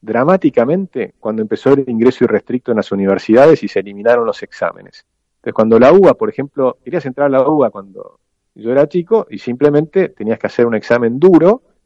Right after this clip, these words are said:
y entraban uno de cada cuatro personas. Entonces,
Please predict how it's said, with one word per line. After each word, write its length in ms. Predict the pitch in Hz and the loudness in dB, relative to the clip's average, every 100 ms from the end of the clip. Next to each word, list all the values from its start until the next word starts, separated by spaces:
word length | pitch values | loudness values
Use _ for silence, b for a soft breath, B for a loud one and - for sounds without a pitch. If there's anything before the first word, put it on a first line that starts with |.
| _ | _
y 80 | 117 | -8
entraban 420 | 104 123 147 135 | -4 2 2 2
uno 160 | 156 139 | 0 0
de 80 | |
cada 220 | - 101 92 | 0 -4 -4
cuatro 480 | 123 98 - - _ _ _ _ _ _ | -4 -4 -6 -20 _ _ _ _ _ _
personas. 640 | 98 104 113 92 - - | -16 -10 -6 -6 -6 -12
Entonces, 640 | 107 101 139 135 131 123 | -12 -6 -4 -2 -2 -2